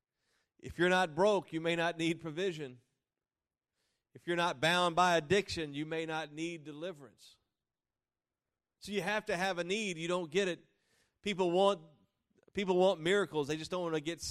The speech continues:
they don't wanna be sick to get it. They want, they wanna see God do great things. It's like the people that wanna go to heaven. They just don't wanna die to get there. But you have to have a need. But beyond having a need,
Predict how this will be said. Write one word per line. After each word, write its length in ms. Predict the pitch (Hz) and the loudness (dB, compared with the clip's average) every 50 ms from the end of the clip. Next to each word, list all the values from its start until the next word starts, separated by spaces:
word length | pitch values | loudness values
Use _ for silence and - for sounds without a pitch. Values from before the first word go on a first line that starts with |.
| - - | -8 -6
they 100 | 156 156 | -6 -4
don't 140 | 165 165 | -4 -6
wanna 180 | 160 170 170 165 | -6 -8 -6 -6
be 100 | 156 156 | -6 -6
sick 320 | 151 - - 185 165 - | -4 -4 -6 -6 -8 -8
to 80 | - 151 | -12 -10
get 160 | 147 175 180 | -6 -4 -4
it. 140 | 156 - - _ _ _ _ _ _ _ _ _ _ _ _ _ _ _ _ | -4 -6 -8 _ _ _ _ _ _ _ _ _ _ _ _ _ _ _ _
They 60 | 131 151 | -10 -8
want, 240 | 151 156 165 - - _ _ _ _ _ | -4 -4 -4 -6 -8 _ _ _ _ _
they 60 | - | -6
wanna 200 | 165 175 185 165 | -4 -2 -2 -2
see 160 | - - 180 | -4 -6 -6
God 360 | 156 127 170 175 180 175 160 139 | -4 -4 -2 -2 0 -2 -2 -4
do 160 | 160 175 165 | -6 -8 -6
great 380 | 131 143 170 170 165 151 - | -2 0 0 0 0 -2 -6
things. 500 | - 180 185 180 170 156 147 - - - _ _ _ _ _ _ _ _ _ _ _ _ _ _ _ _ | -8 -8 -6 -6 -8 -8 -12 -14 -16 -18 _ _ _ _ _ _ _ _ _ _ _ _ _ _ _ _
It's 80 | - - | -4 0
like 180 | 165 165 160 160 | 0 0 0 -2
the 60 | - | -4
people 300 | - 160 170 160 156 156 | -2 0 0 0 0 0
that 120 | 151 147 | 0 0
wanna 220 | 147 156 165 156 151 | 2 0 0 0 2
go 140 | 147 160 | 2 2
to 100 | 151 156 | 2 2
heaven. 300 | 143 160 175 165 151 143 | 2 2 0 0 -2 -4
They 80 | 139 139 | -4 -6
just 120 | 139 131 | -6 -8
don't 160 | - 156 147 151 | -8 -8 -8 -6
wanna 140 | 147 139 | -8 -8
die 240 | 131 127 147 147 143 | -6 -4 -4 -4 -4
to 80 | 139 139 | -4 -6
get 220 | 135 151 143 - | -10 -12 -14 -14
there. 240 | 120 117 117 - - _ _ _ _ _ _ _ _ _ _ _ _ _ _ _ _ _ _ _ _ _ _ _ _ _ _ _ _ _ _ _ _ _ _ _ _ _ _ _ _ _ _ _ _ _ _ _ _ _ _ _ _ _ _ _ _ _ _ _ _ _ _ _ _ _ _ _ - | -18 -20 -20 -20 -20 _ _ _ _ _ _ _ _ _ _ _ _ _ _ _ _ _ _ _ _ _ _ _ _ _ _ _ _ _ _ _ _ _ _ _ _ _ _ _ _ _ _ _ _ _ _ _ _ _ _ _ _ _ _ _ _ _ _ _ _ _ _ _ _ _ _ _ 2
But 140 | 190 156 | 2 4
you 80 | 202 196 | 4 4
have 180 | 202 226 233 - | 4 4 4 4
to 100 | 226 202 | 2 2
have 200 | 196 214 208 185 | 2 2 2 0
a 80 | 190 180 | -2 -2
need. 460 | 180 202 220 220 202 175 156 139 131 _ _ _ _ _ _ _ _ - | -2 -4 -4 -4 -6 -8 -8 -10 -16 _ _ _ _ _ _ _ _ 2
But 160 | 214 226 214 | 4 6 8
beyond 560 | 226 214 202 208 226 233 233 226 214 202 190 | 10 10 10 10 10 8 8 6 2 0 -4
having 400 | 143 175 208 214 208 208 196 180 | -2 0 2 2 4 2 2 2
a 80 | 170 165 | 0 0
need, 500 | 170 185 220 220 208 190 170 156 139 | 2 2 2 2 0 0 -2 -4 -6